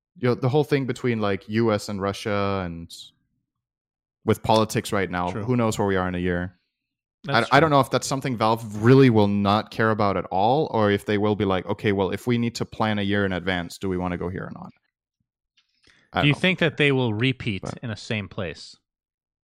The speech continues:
Speaker 2: instead of going somewhere new?
Speaker 1: For T I eleven? No.
Speaker 2: Yeah.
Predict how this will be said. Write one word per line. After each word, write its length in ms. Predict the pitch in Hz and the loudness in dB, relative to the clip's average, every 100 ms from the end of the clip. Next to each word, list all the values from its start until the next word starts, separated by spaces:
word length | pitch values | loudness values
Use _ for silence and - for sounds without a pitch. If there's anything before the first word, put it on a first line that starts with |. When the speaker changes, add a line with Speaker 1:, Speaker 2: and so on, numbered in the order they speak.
| _ _ _ | _ _ _
Speaker 2:
instead 260 | 104 - 117 | -12 -4 -4
of 80 | 98 | -4
going 160 | 101 92 | -10 -10
somewhere 260 | 101 87 | -14 -12
new? 220 | 87 82 - _ _ _ _ _ _ _ _ _ _ _ _ _ | -12 -12 -16 _ _ _ _ _ _ _ _ _ _ _ _ _
Speaker 1:
For 340 | - 117 107 | 0 4 4
T 140 | - 120 | 4 4
I 80 | 110 | 6
eleven? 320 | 107 165 214 - | 4 2 -4 -4
No. 220 | 92 90 | -4 -4
Speaker 2:
Yeah. 180 | - 87 | -6 -8